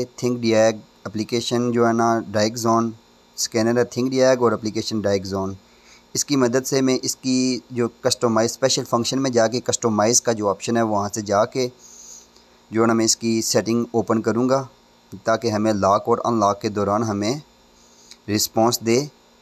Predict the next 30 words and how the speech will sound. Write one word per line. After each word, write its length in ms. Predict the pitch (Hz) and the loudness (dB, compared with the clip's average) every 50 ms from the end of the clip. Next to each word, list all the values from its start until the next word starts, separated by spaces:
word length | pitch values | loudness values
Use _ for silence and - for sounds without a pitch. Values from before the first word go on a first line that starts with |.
| _ _ _ | _ _ _
हज़र 280 | - 120 113 107 110 95 | -2 -2 0 2 0 0
से, 220 | 92 - - 92 90 | 0 -2 -6 -6 -8
ताकि 280 | 92 - 110 107 - 113 | -4 -2 -2 -2 -2 -2
हमें 220 | 104 104 101 104 107 | -4 -4 -2 -2 0
मालूम 340 | 104 101 98 95 104 104 98 | 0 0 0 0 -2 -2 -2
हो 120 | 101 95 | -2 -2
जाए 240 | 90 98 95 101 117 - - _ _ _ _ _ _ _ - | 0 0 0 -2 -2 -6 -14 _ _ _ _ _ _ _ -4
कि 140 | 107 104 92 | -4 -2 0
गाड़ी 320 | 98 95 92 104 131 151 - - | 0 0 0 0 -4 -6 -8 -8
लॉक 300 | 107 101 95 92 92 - | -4 0 0 0 0 0
हो 120 | - 95 87 | -2 -6 -6
गई। 220 | 87 87 92 92 90 90 - _ _ _ _ _ _ _ _ _ _ - _ _ _ _ - | -6 -8 -8 -10 -10 -14 -18 _ _ _ _ _ _ _ _ _ _ -20 _ _ _ _ -4
तो 60 | 107 | -2
अभी 260 | - 113 110 117 131 | 0 0 0 0 0
मैं 400 | 127 127 123 123 123 120 117 - - - _ _ _ - - 113 | 2 2 4 4 2 2 0 -2 -6 -12 _ _ _ -16 -4 0
जाके 280 | 110 107 104 - 117 | 2 2 2 0 -4
एप्लीकेशन 460 | - - 110 110 - 107 - - 117 | -6 -6 -6 -6 -6 -6 -6 -6 -6
खोलता 320 | 113 - 117 104 98 - 120 | -4 -2 -4 -2 0 2 0
हूँ। 180 | 131 135 131 - _ _ _ _ _ - - - _ _ _ - | 0 0 -4 -12 _ _ _ _ _ -20 -20 -20 _ _ _ -6
एप्लीकेशन 500 | 104 - 104 104 - 113 117 117 - 123 | -4 -4 -4 -6 -2 -2 -2 0 -2 -2
कनेक्ट 280 | 113 120 113 113 113 - - | -2 0 0 0 0 -2 0
करके 380 | - 113 113 113 - 127 120 120 117 - _ _ _ _ _ _ _ _ _ _ _ _ - - _ _ | 0 0 0 0 -2 -2 -2 -2 -4 -8 _ _ _ _ _ _ _ _ _ _ _ _ -20 -20 _ _
सबसे 320 | - - 113 104 - 131 | -4 -2 -2 -2 -2 -4
पहले 280 | - - 120 117 117 117 | 0 2 2 2 2 2
मैं 180 | 117 117 117 113 | 2 2 0 0
Toyota 380 | - - 113 107 98 120 120 120 | 0 0 0 2 2 0 0 0
पे 80 | 127 | 0
जाऊँगा, 340 | 117 120 117 120 117 120 117 117 - - _ _ _ _ _ _ _ _ _ | 2 2 2 2 2 2 0 0 -4 -14 _ _ _ _ _ _ _ _ _
कॉमन 360 | - 110 107 110 117 120 117 - _ 107 | 0 0 2 2 2 0 -2 -4 _ 2
all 220 | 104 107 113 131 | 2 2 2 2